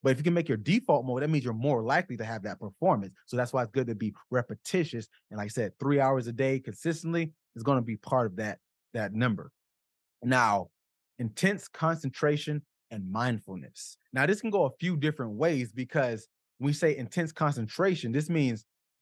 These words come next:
tunnel vision to an extent, your eyes on the prize. Seems cliche, right? But if you wanna say, "You know what? I wanna do this task, I wanna be good at this, but I wanna go hang out with friends, or I wanna go watch Netflix," or whatever the distraction may be.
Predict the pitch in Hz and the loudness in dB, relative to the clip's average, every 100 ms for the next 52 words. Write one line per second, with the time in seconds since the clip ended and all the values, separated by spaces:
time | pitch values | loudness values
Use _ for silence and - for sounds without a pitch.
0 | - 170 165 120 127 117 127 117 110 - | 0 2 4 2 0 -2 -6 -6 -6 -10
1 | - 185 120 - _ - 127 120 139 139 | 0 2 2 0 _ -6 -4 2 4 4
2 | 131 110 - 165 160 117 92 - 143 127 | 0 -2 -2 2 4 2 -4 -4 -2 -2
3 | - 143 - 180 120 123 131 - _ - | 0 0 4 4 6 4 2 -4 _ -2
4 | 143 127 - _ _ 139 117 165 196 151 | 4 4 2 _ _ -4 0 2 2 0
5 | - 151 143 - 151 127 127 165 165 165 | -4 -2 -2 2 2 2 2 2 4 4
6 | 160 _ _ _ - 120 151 147 131 156 | 2 _ _ _ -4 0 2 2 2 0
7 | 147 - 156 143 139 139 139 135 127 131 | 0 -4 -2 0 0 -2 -4 -2 0 2
8 | 117 117 139 120 - _ _ - 123 123 | 0 0 2 0 -4 _ _ -2 0 2
9 | 131 120 127 120 127 127 123 98 95 135 | 0 0 0 0 -2 -4 -4 -6 -6 0
10 | 131 123 123 113 - _ - 120 117 127 | 2 2 0 -4 -10 _ -6 0 0 0
11 | 123 120 127 123 117 107 _ - 120 123 | -2 2 4 4 2 -4 _ -4 0 0
12 | 135 135 - 135 127 127 151 202 180 139 | 0 -4 -2 0 0 2 4 4 2 -2
13 | 135 - 165 156 135 127 117 135 170 | -2 2 2 2 -2 -4 -2 -2 -2